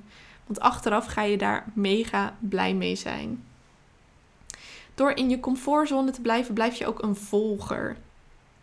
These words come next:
Het leven is zoveel rijker als je constant leert,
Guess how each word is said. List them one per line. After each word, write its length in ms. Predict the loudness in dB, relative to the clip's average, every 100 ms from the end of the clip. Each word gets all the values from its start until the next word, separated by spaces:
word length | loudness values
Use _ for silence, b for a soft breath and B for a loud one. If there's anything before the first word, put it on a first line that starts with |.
| -20 B B B
Het 160 | -4 0
leven 420 | 2 4 2 -2
is 180 | -4 -6 -8
zoveel 720 | -4 -2 4 6 6 4 2
rijker 540 | 2 0 2 0 2
als 220 | -2 -2
je 180 | -6 -6
constant 540 | -2 -2 0 0 0 2
leert, 640 | 2 2 2 -2 -4